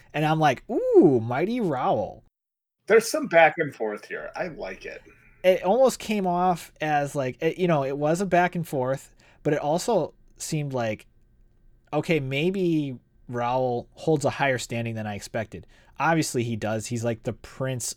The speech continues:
Speaker 1: of the Silent Paws if his dad is Maul, the chieftain. But he also actually, in her eyes, is mighty Raoul. You know, even though she's teasing him, it's also, there's probably something to it.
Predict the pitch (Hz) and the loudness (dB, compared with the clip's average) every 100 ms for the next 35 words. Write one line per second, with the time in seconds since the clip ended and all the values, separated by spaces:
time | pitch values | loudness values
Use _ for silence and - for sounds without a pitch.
0 | - 117 107 104 98 - _ _ _ - | -6 -4 -4 -6 -10 -20 _ _ _ -8
1 | 107 120 120 139 98 - 98 101 110 - | -4 -2 -2 -2 -4 -6 -6 -4 -6 -8
2 | - 117 104 - 101 117 120 110 101 107 | -6 -6 -6 -4 -2 -2 -2 -4 -8 -8
3 | 104 117 92 92 113 - 101 - 127 170 | -4 -4 -4 -6 -12 -12 -10 -6 -4 -4
4 | - - 104 - - - - 131 110 135 | -8 -16 -16 -20 -20 -20 -4 -2 -2 -4
5 | 165 131 147 156 151 127 127 127 - 127 | -4 -2 0 0 0 0 0 -2 -4 -4
6 | 117 104 - - - _ _ _ - 143 | -4 -4 -12 -20 -20 _ _ _ -8 -6
7 | 120 - 180 240 113 107 104 - 117 98 | -6 0 0 2 -2 -4 -6 -4 -6 -6
8 | 104 117 113 117 113 104 101 104 113 85 | -8 -6 -6 -4 -4 -6 -6 -6 -4 -6
9 | 85 113 127 120 143 147 127 117 113 - | -8 -8 -6 -4 -4 -4 -4 -6 -8 -8
10 | - 165 196 127 110 107 - 131 - 101 | -4 -2 -2 -4 -6 -8 -4 -4 -4 -6
11 | 113 - 156 175 120 - 113 101 98 160 | -8 -8 -4 -2 -4 -6 -8 -10 -6 -6
12 | 98 | -6